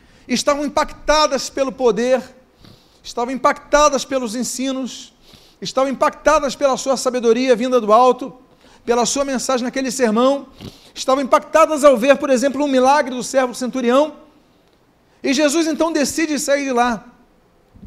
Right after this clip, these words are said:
e Jesus ruma à região noroeste.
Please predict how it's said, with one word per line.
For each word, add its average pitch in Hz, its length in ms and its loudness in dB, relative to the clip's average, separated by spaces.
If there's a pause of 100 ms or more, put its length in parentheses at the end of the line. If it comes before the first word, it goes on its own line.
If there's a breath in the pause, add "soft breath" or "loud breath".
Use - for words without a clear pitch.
(240 loud breath)
e 202 80 -4
Jesus 254 320 0
ruma 302 560 0 (680 soft breath)
à 214 80 0
região 269 400 0
noroeste. 277 720 0